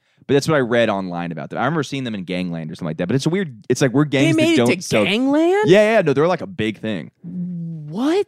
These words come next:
Speaker 1: I'm gonna be careful talking about them.
Speaker 2: Yeah,
Speaker 1: <laughs>
Speaker 2: they're coming.
Speaker 1: Yeah, I always, it's so funny 'cause I'll talk shit about most people that I'm like, "I'll be careful when I talk about the Crips in the podcast."
Speaker 2: Yeah, maybe not.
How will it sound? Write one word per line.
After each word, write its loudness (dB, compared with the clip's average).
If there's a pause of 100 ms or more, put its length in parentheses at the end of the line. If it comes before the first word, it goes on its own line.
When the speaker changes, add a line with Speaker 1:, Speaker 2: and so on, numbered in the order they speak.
(120)
Speaker 1:
I'm 4
gonna 4
be 4
careful 0
talking -6
about -8
them. -10
Speaker 2:
Yeah, 2
Speaker 1:
<laughs> 2
Speaker 2:
they're -2
coming. -2 (480)
Speaker 1:
Yeah, 8
I 8
always, 6
it's 0
so 6
funny -2
'cause -2
I'll 2
talk -2
shit -8
about -2
most -4
people -2
that -2
I'm -4
like, -4 (260)
"I'll -14
be 0
careful -2
when 0
I -4
talk 0
about -2
the -4
Crips -8
in -8
the -4
podcast." -6
Speaker 2:
Yeah, 4
maybe -2
not. -8